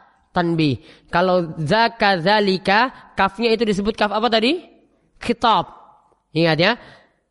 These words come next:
Hak tanbih ini juga bisa masuk kepada kaza. Wa qad tadkhulu ha'u tanbih ala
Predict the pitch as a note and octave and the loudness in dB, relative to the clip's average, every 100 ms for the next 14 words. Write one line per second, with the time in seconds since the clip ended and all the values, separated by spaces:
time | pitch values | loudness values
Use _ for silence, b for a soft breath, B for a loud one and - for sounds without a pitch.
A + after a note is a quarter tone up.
0 | _ _ _ _ - - C#4 E4+ E4+ C#4+ | _ _ _ _ -12 0 2 2 0 0
1 | C4+ C4 D4 C#4+ C4 G#3+ B3+ D4+ C4+ C#4+ | 0 -2 2 2 2 0 0 0 0 -2
2 | B3+ C#4 D4 D#4+ D4 B3+ C4 C#4 - D4 | 0 0 0 -2 -2 0 0 0 0 0
3 | A#3+ F3 A2+ - - _ _ _ _ _ | 2 0 0 -12 -20 _ _ _ _ _
4 | _ _ _ b b b b b G3 G3 | _ _ _ b b b b b -2 0
5 | B3 C4+ C4+ C#4+ C4+ B3 C4 C#4+ B3 - | 0 2 2 2 2 4 4 2 -2 -2
6 | A3 G3+ F3+ G#3 C4+ - A3+ A3+ | -2 0 2 4 2 2 0 0